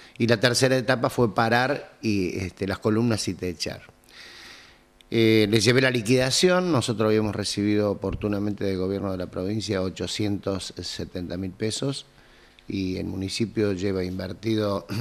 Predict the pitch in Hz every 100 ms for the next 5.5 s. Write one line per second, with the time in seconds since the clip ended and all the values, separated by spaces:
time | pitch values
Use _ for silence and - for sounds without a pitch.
0 | - _ 143 135 104 - - 95 92 92
1 | 101 95 98 98 160 160 - - - -
2 | - - - - - - - - - 87
3 | - - 90 87 - 117 - 110 87 80
4 | - - _ - 85 55 - 98 - 113
5 | 107 - 101 -